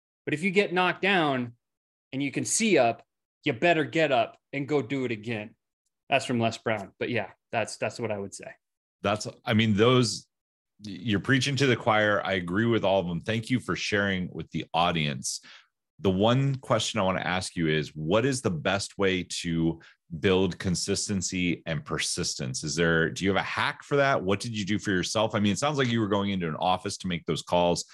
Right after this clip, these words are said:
Speaker 2: I know it was also a long time ago. Nowadays, if you wanna do something new, the webinar,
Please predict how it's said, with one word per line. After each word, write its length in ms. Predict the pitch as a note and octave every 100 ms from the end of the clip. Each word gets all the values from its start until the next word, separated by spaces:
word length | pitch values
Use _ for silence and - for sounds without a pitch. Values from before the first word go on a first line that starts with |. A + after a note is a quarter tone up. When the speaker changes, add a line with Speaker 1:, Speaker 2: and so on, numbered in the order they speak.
| - -
Speaker 2:
I 60 |
know 140 | F2+ F#2+
it 40 |
was 120 | D2 E2+
also 420 | E2+ F2+ E2 -
a 20 | D#2
long 340 | E2 E2 D#2+
time 280 | - E2+ E2+
ago. 340 | E2 D2 C#2+ - - -
Nowadays, 640 | F2+ A2 D3+ A#2 F2+ E2+ -
if 220 | F#2 F2+
you 100 | A#2
wanna 220 | B2+ A#2+
do 140 | G2 G#2
something 380 | G#2+ F2 F#2+
new, 280 | F#2 D#2 C2 _ -
the 80 | D#2+
webinar, 520 | F#2 E2 D2 C2